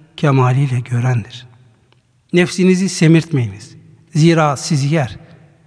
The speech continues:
Bu tıpkı yırtıcı bir köpek alarak onu besleyen, büyüten ve semirten kişinin haline benzer ki bir gün o azgın köpek onunla yalnız kaldığı bir yerde kendisini yer. Nefsin yollarını bırakmayınız. Bıçaklarını bilemeyiniz.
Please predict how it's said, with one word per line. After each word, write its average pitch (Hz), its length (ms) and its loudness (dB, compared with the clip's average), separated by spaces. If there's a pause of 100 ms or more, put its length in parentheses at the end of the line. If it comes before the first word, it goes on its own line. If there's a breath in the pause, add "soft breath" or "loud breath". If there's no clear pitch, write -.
(280 soft breath)
Bu 208 340 2
tıpkı 208 500 2 (260 loud breath)
yırtıcı 185 460 2
bir 202 180 2
köpek 202 340 0
alarak 165 380 2
onu 156 220 4
besleyen, 156 580 2 (320 loud breath)
büyüten 202 460 4
ve 185 80 4
semirten 175 540 4
kişinin 165 360 2
haline 156 440 2
benzer 143 380 2
ki 151 260 -2 (380 loud breath)
bir 180 200 4
gün 165 220 2
o 151 120 0
azgın 143 460 2
köpek 131 500 -2 (400 loud breath)
onunla 175 380 4
yalnız 165 420 2
kaldığı 156 420 2
bir 147 100 4
yerde 127 360 2
kendisini 131 560 0
yer. - 300 -10 (580)
Nefsin 165 360 2
yollarını 170 520 2
bırakmayınız. 143 760 -4 (460 soft breath)
Bıçaklarını 175 600 0
bilemeyiniz. 135 680 -4